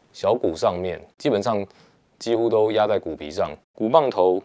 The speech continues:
距离鼓框之间应该会有一个短短的距离，这个距离会决定你敲击时候的音色。在一开始，我会建议你这个距离大约保持一英寸或者是二到三公分左右的距离，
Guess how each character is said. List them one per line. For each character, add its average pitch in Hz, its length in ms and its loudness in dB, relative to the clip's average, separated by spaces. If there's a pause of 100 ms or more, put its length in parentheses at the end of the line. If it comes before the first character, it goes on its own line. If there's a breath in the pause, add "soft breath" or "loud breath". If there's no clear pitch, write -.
(160)
距 185 160 2
离 107 140 2
鼓 107 280 -4
框 123 280 0
之 117 160 -4
间 110 340 -2 (360)
应 135 160 -2
该 123 200 2
会 131 220 2
有 87 140 0
一 101 100 -2
个 101 100 0
短 101 220 -2
短 101 160 0
的 82 80 -6
距 104 240 -2
离， 82 340 -6
这 214 200 2
个 156 80 4
距 139 260 2
离 87 260 -2 (160)
会 117 140 0
决 98 180 2
定 98 220 0
你 73 240 -12 (100)
敲 120 240 2
击 90 200 -8
时 90 180 -8
候 104 140 -2
的 87 100 -4
音 98 260 -6
色。 87 240 -2 (160)
在 165 140 2
一 151 80 0
开 151 240 2
始， 104 140 -4
我 82 160 -2
会 120 120 2
建 117 240 2
议 95 140 -2
你 78 160 -10 (240 loud breath)
这 143 140 2
个 135 80 6
距 127 160 2
离 98 140 0
大 113 200 4
约 104 240 -2
保 82 300 -2
持 85 440 -12 (300)
一 135 100 -4
英 135 160 -2
寸 98 300 -2 (160)
或 117 100 0
者 87 60 -6
是 104 260 -4
二 117 140 0
到 110 100 0
三 107 240 -4
公 101 200 -4
分 104 160 -4
左 82 180 -6
右 104 100 -2
的 92 120 -4
距 98 240 -4
离， 78 240 -10